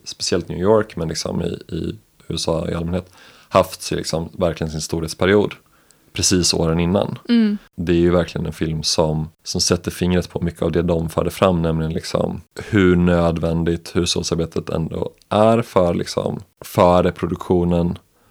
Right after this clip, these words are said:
Speaker 1: av kapitalismen, och vi får verkligen se, se alla de här kvinnorna egentligen ägna sig åt reproduktivt arbete.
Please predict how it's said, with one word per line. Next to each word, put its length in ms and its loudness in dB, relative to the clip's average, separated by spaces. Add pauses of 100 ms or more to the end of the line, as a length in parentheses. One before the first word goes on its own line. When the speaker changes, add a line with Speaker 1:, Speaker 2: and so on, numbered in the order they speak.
(380)
Speaker 1:
av 140 6
kapitalismen, 680 2
och 80 2
vi 40 2
får 160 -6
verkligen 260 0
se, 160 -2 (280)
se 280 4
alla 240 4
de 100 4
här 100 2
kvinnorna 340 -2
egentligen 260 -4
ägna 200 -4
sig 220 2
åt 280 -4
reproduktivt 680 -4
arbete. 800 -2